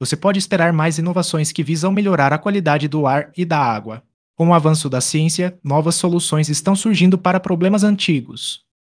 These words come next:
Isso significa que o impacto ambiental pode ser significativamente reduzido. Imagine um mundo onde suas escolhas diárias não prejudicam o planeta. Isso é possível com a tecnologia limpa.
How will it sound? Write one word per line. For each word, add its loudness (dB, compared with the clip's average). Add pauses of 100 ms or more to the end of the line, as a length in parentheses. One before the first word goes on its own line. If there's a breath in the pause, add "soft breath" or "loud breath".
(160)
Isso -4
significa 0
que -4
o 0
impacto 0
ambiental 2
pode 0
ser 0
significativamente 0
reduzido. -2 (340)
Imagine 0
um 0
mundo 0
onde -2
suas -4
escolhas -2
diárias 0
não 0
prejudicam -2
o -4
planeta. -4 (380)
Isso 2
é 6
possível 2
com -2
a 2
tecnologia 4
limpa. 0